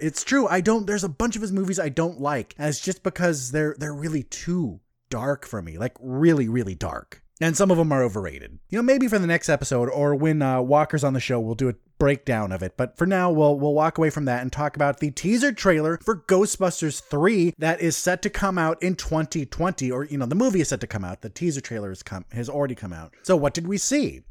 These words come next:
The te-, teaser trailer really showed us nothing. It didn't. It showed us nothing at all. We know nothing. But I am so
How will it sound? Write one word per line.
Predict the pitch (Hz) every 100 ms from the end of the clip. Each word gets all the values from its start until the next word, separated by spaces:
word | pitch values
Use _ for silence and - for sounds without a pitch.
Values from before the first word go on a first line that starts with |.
| - - - - - -
The |
te-, | 160 - 277
teaser | 202 254 262
trailer | 240 233 190
really | 151 151 285 262
showed | 185 208 185
us | 139 -
nothing. | 98 107 175 220 185 104 92
It | 117 -
didn't. | 180 214 147 -
It | 180
showed | - 220
us | 160 -
nothing | 135 156 156
at | 175
all. | 247 185
We | 180
know | 240 180 185 277 226 117
nothing. | 101 120 160 254 - 156 82 80 - 165 -
But | 175
I | 151 185 240
am | 233 160 139
so | - - - 160 214 165 104